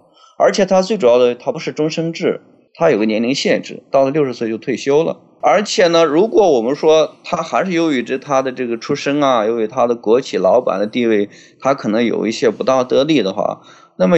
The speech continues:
好像也不成立。因为这么多年来说，不管是体制内还是体制外，包括司马南这些人一直在攻击他，包括揭露他，说他跟所谓的，嗯，潘石屹啊，啊，亲美啊，组成潘仁美集团，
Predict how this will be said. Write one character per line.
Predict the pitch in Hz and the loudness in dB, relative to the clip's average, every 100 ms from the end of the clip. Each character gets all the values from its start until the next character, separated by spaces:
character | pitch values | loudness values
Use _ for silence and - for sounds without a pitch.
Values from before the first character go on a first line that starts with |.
| 127 | 2
好 | - | 0
像 | - 160 | 0 2
也 | 104 | 2
不 | 92 | 0
成 | - 107 113 | -4 -4 -4
立。 | 135 | -2
因 | 180 | 0
为 | 196 | 0
这 | 196 | 2
么 | 180 | 2
多 | 170 156 | 4 4
年 | 135 110 | 4 4
来 | 95 | 2
说， | 110 139 113 117 - _ _ | 2 2 2 2 -6 _ _
不 | 156 | 2
管 | 127 139 | 2 2
是 | |
体 | 147 - | -2 -6
制 | 98 143 | -4 0
内 | 156 113 | 2 2
还 | 117 | 2
是 | 127 | 0
体 | - | -4
制 | - 135 | -4 2
外， | 135 95 - | 2 2 0
包 | 127 | 0
括 | 131 123 | 2 -2
司 | - | 0
马 | 143 90 | 0 0
南 | 92 110 | 0 -2
这 | 127 | -4
些 | 123 | -2
人 | 95 98 | 0 2
一 | |
直 | 139 165 | 0 2
在 | 165 104 | 2 2
攻 | 98 139 156 | 0 -2 -4
击 | - | -6
他， | - 95 | -6 -8
包 | - 117 | -2 -2
括 | 117 | 0
揭 | 107 139 | -4 -2
露 | 160 120 | 0 -2
他， | 101 - - _ _ | -4 -8 -14 _ _
说 | - | -12
他 | - 120 | -2 -2
跟 | 123 123 | 0 -2
所 | 127 95 | 0 2
谓 | 107 | 4
的， | 104 104 - - | 4 2 -2 -14
嗯， | 104 - - | -12 -12 -6
潘 | 117 110 | -4 -2
石 | 107 | -2
屹 | 110 123 | 0 2
啊， | 101 92 - - | 2 0 -10 -16
啊， | - 95 92 - | -12 -10 -10 -8
亲 | - - 131 | -4 0 2
美 | 117 90 | 2 2
啊， | 95 101 101 - _ _ | 0 0 -2 -8 _ _
组 | - 98 | -8 -4
成 | 110 113 | -4 -4
潘 | - 127 | -4 0
仁 | 110 120 | 2 2
美 | 120 92 | 0 -2
集 | 92 110 | -6 -8
团， | 113 92 101 127 | -6 -6 -4 -6